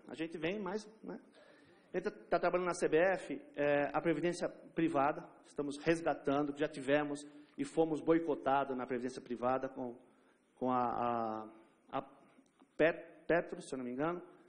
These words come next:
que era do, do banco do, do, do, da Petrobras, e agora estamos trabalhando com a Previ. Eu já conversei com o, o então ministro, o Gabas, né, pra que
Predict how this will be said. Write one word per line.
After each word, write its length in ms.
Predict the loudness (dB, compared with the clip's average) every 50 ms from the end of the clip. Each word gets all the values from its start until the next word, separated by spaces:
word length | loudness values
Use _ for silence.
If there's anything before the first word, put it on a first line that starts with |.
| _ _ _ _ _ _
que 100 | 2 2
era 140 | 4 4 4
do, 280 | 4 4 2 2 2
do 100 | 0 -2
banco 260 | -2 -2 -2 -2 -2 -2
do, 160 | -4 -4 -4
do, 520 | -6 -10 -8 -4 -2 -2 0 0 -2 -4
do, 180 | -4 -6 -6 -4
da 120 | -4 -4
Petrobras, 640 | -2 0 -2 0 0 0 2 4 2 2 2 0 -6 -14 -18 -20 -20 _ _
e 80 | 2 2
agora 200 | 4 4 4 2
estamos 240 | 2 2 0 0 0
trabalhando 240 | -2 -2 -2 0 0
com 60 | 0
a 40 | 0
Previ. 420 | 2 0 0 0 -2 -4 -4 -8 -16 -20 -20 -20 _ _ _ _ _ -4
Eu 120 | -2 0
já 140 | 2 2 0
conversei 640 | 0 0 2 2 2 2 2 2 4 4 2 0 -6 -14 -18 -20 -20 -20 _ _ _ _ _ _ _
com 220 | 0 0 2 2
o, 1300 | 0 -2 -4 -2 -2 0 0 0 -2 -2 -4 -4 -6 -6 -6 -8 -8 -8 -10 -8 -8 -8 -6 -6 -6 -8 -8 -12
o 100 | -16 -8 _
então 320 | -2 -2 0 2 2 2 2
ministro, 560 | 2 0 2 2 0 0 -2 -6 -8 -10 -10 -10 -16 -20 -20 -20 _ _
o 60 | -10 0
Gabas, 500 | 2 4 4 4 2 0 -6 -8 -14 -18 -20 _ _ _
né, 200 | -4 -2 -2 -4 -8 -16 -20 -20 -20 -20 -20 _ _ _ _ _
pra 220 | 0 2 2 2 2
que 160 | -2 -10 -18